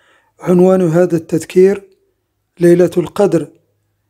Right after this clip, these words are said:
من خلال سورة القدر. معشر السادة والسيدات، نحن في شهر رمضان المبارك،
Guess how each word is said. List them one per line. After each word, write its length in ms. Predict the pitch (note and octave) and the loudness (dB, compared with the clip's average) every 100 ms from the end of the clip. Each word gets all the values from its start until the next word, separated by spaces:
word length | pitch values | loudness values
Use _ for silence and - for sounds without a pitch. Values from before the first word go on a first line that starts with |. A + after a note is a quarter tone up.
| _ _ | _ _
من 140 | F#3 E3+ | -4 -2
خلال 500 | F#3 F3+ F3+ F3+ F3 | 0 0 2 0 -2
سورة 340 | - F3 E3 F3 | -2 -2 -2 -6
القدر. 480 | D3+ - D#3 C3+ - _ _ _ _ _ _ _ _ _ _ _ _ _ _ _ _ _ _ _ - | -10 -8 -8 -10 -18 _ _ _ _ _ _ _ _ _ _ _ _ _ _ _ _ _ _ _ -8
معشر 320 | C#3 - F3 | -4 -2 -2
السادة 400 | F3 - G3+ F#3+ | 0 -2 -2 0
والسيدات، 720 | E3 - F3 D#3+ E3 E3+ F#3 - _ _ _ _ _ _ _ _ _ _ _ _ _ _ _ - | -2 0 -2 -2 0 -2 -2 -10 _ _ _ _ _ _ _ _ _ _ _ _ _ _ _ -4
نحن 260 | F3+ F3+ | -2 0
في 200 | F3+ - | -2 0
شهر 420 | F3+ - E3 E3+ E3+ | -2 -2 -2 0 -2
رمضان 420 | E3+ E3 E3 E3+ | -2 -2 -2 -2
المبارك، 720 | E3 E3 D3 D#3+ D3 _ _ | -4 -4 -2 -4 -4 _ _